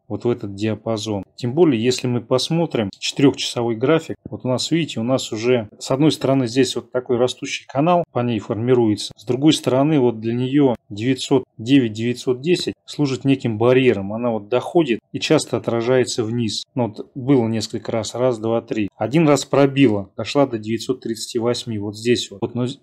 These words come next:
для того, чтобы такое действие было, нужен, конечно, изрядный позитив по активу, и тогда такое движение будет возможно. Завтра с утра я что-то не помню, чтобы какие-то позитивные события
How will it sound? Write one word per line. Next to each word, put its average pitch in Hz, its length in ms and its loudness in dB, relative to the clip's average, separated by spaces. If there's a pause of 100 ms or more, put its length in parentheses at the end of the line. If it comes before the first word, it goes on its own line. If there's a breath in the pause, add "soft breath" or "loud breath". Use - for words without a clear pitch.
для 127 200 -4
того, 165 200 6
чтобы - 220 -6
такое 147 300 2
действие 139 440 0
было, 156 260 2
нужен, 135 320 0
конечно, 131 480 -2 (120)
изрядный 120 460 2
позитив 110 540 -6 (140)
по 120 280 2
активу, 120 560 -4
и 120 260 -2 (100)
тогда 123 280 2
такое - 340 0
движение 117 500 -2
будет 113 360 -8
возможно. 113 540 -4 (180)
Завтра 120 440 2
с - 140 -10
утра 151 260 0
я 120 120 2
что-то 127 420 -4 (160)
не 127 140 -2
помню, 131 320 2
чтобы 110 300 -10
какие-то 107 400 -10
позитивные 120 600 -6
события 135 640 -2